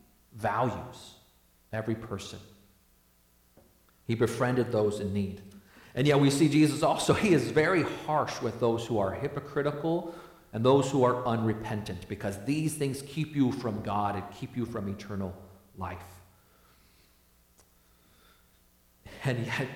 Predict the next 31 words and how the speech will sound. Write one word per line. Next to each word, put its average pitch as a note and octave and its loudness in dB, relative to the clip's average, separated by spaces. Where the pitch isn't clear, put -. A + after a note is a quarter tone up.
yet C3+ -4
Jesus, B2+ -2
still, D3 4
he C3+ 0
upheld C3+ 2
the C3 0
sanctity C#3 -2
of G#2 -2
life, G2+ -6
even D#3+ 0
of A2+ -2
his - -6
enemies, G2+ -4
even B2+ 0
of A2+ -2
the A2 0
unrepentant G2+ -4
and, F#2 -6
and G#2+ -4
the A2 0
hypocrites - -8
and G#2 -6
those G2+ 0
who G2+ -2
hated F#2 -8
him. F#2 -14
Jesus B2+ -2
accepted A2 -4
his A#2 -2
own C#3 4
death A2 -4